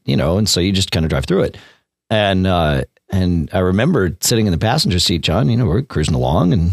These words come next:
I don't think you were going, I mean, maybe you were going fifty, but, you know, you weren't speeding or anything in a, in an egregious way. And, uh, all of a sudden we hit fog, and then there was red light in the fog,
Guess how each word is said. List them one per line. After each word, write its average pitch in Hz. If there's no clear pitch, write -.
I -
don't 175
think -
you 165
were 156
going, 87
I 78
mean, 85
maybe 92
you 90
were 85
going 85
fifty, 95
but, 71
you 101
know, 69
you 82
weren't 78
speeding 71
or 53
anything 64
in 65
a, 53
in 73
an 69
egregious 78
way. 82
And, 117
uh, 110
all 147
of 165
a 160
sudden 160
we 120
hit 127
fog, 123
and 101
then 101
there 98
was 87
red 110
light 123
in 127
the 165
fog, 147